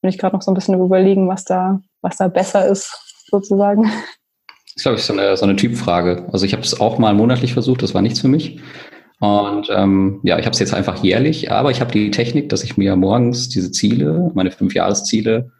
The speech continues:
Speaker 2: ähm, in mein Heft schreibe, jeden Morgen, wenn ich, äh, meinen Kaffee trinke und lese, so dass ich sie halt jeden Tag wieder im Kopf hab. Und ich habe, glaub ich, bis auf ein Ziel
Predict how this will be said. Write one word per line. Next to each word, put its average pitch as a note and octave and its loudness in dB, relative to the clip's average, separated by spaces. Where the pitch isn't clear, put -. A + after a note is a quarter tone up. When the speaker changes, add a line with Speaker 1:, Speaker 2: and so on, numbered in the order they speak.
Speaker 2:
ähm, F#2+ 2
in G#2+ 0
mein F#2+ 2
Heft G#2 0
schreibe, - -2
jeden - 0
Morgen, F2+ 0
wenn - -4
ich, - -8
äh, F2+ 0
meinen D#2+ -2
Kaffee - -6
trinke - -16
und - -2
lese, F2+ 2
so F#2+ 2
dass - -4
ich - -8
sie - 0
halt E2+ -2
jeden F#2+ 2
Tag - -4
wieder - -2
im - -2
Kopf - -4
hab. - -6
Und F#2 0
ich F#2 -2
habe, G2 0
glaub F#2 2
ich, G2 -4
bis - 0
auf - -6
ein C#3+ 2
Ziel - 0